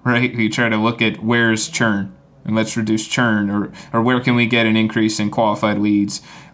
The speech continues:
One percent may not be enough to keep your job, but for something like G E Digital, with our customers, one percent could save them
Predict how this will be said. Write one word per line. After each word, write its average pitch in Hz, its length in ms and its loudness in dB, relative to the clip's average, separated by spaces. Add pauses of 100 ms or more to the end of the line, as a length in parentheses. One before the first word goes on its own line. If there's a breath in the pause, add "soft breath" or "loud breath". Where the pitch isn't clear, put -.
One 190 260 0
percent 143 760 0 (300)
may 143 180 2
not 123 240 0
be 127 160 0
enough 117 240 -2
to 113 80 -10
keep 113 240 -4
your 73 80 -6
job, - 580 -2 (600 loud breath)
but 127 180 2
for 143 100 0
something 156 460 0
like 113 180 0
G 107 260 0
E - 20 -2
Digital, 110 760 0
with 113 160 0
our 190 140 2
customers, 110 460 -2
one 151 320 2
percent 135 760 0 (140)
could 123 180 0
save 127 320 0
them 110 320 0